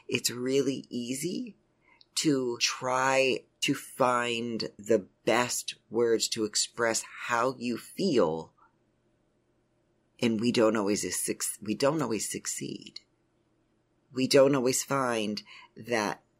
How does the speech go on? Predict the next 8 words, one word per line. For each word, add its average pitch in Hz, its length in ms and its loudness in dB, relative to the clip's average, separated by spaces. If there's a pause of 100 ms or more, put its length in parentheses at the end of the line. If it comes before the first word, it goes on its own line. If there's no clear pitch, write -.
(360)
we 120 760 -4
hit - 260 -4
the 117 120 -2
right 117 340 0
key. - 540 -10 (960)
We 135 160 4
don't 143 240 4
always 127 360 -2